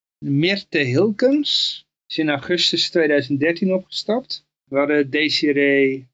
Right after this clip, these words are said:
eh, Bonis. En, oh, de lijst gaat nog door bij de P V D A. <laughs> Nou, we hebben nog, eh, twee andere P V D A'ers. Er zijn er vier. Die zijn deze, tijdens deze kabinetsperiode opgestapt.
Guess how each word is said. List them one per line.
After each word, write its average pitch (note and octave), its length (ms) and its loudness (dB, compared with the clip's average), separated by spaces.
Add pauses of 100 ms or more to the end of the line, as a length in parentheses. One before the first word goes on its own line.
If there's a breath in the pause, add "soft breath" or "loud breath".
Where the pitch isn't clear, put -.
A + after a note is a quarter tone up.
eh, A#2 180 -16
Bonis. A#2+ 840 0 (160)
En, D3+ 400 -2
oh, D3 260 4
de C3 60 0
lijst C#3 260 0
gaat C3+ 120 -2
nog B2 140 0
door E3+ 180 2
bij D3 120 2
de C#3 60 -2
P C#3+ 240 0
V D#3 200 2
D C3 60 4
A. C3 220 -2 (100)
<laughs> D#3 160 -2 (760 loud breath)
Nou, D#3 180 0
we E3 60 2
hebben F3+ 180 2
nog, F#3 240 -2
eh, F3+ 80 2
twee E3 260 0
andere D#3+ 360 2
P D#3+ 80 -10
V E3 140 -2
D D#3 180 -2
A'ers. E3 340 0
Er - 60 -12
zijn D3+ 240 -2
er C#3 60 -2
vier. E3+ 400 -2
Die - 140 -14
zijn F#3 160 -4
deze, F3 280 -4
tijdens D#3+ 260 -10
deze E3 540 2
kabinetsperiode D#3+ 800 0
opgestapt. - 560 -4